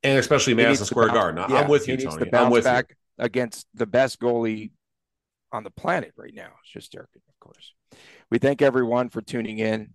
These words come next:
Speaker 2: Of course,
Speaker 1: Hallmark.
Speaker 2: I'm a Ranger fan.
Speaker 1: Martin
Speaker 2: Uh,
Speaker 1: Jones is the best goalie, Tony. Martin Jones.
Speaker 2: My goodness, what a season. What a turnaround. He's comeback player of the year,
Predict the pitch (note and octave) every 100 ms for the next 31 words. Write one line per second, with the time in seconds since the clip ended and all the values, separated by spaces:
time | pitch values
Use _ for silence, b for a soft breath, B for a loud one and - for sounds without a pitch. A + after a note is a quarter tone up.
0 | _ - A#2 F#2 - G2 - - - F2+
1 | F#2 - _ b b b - A2+ G#2+ G#2
2 | F#2 D#2 E2 D#2+ D#2 D#2 D#2 D2 - D#2+
3 | E2+ G#2+ - C2 C#2+ - C3 E3+ D#3+ G2
4 | - C#3+ A2 F#2 - F3+ G3 - B2+ B2
5 | F#2 D3+ D#3 F3+ - A2+ C3+ C#3+ F#2 F2+
6 | F#2 A#2+ F#3 - D3+ D3 C#3+ - C#3 C#3
7 | C3+ B2+ A#2+ C3 F#3 -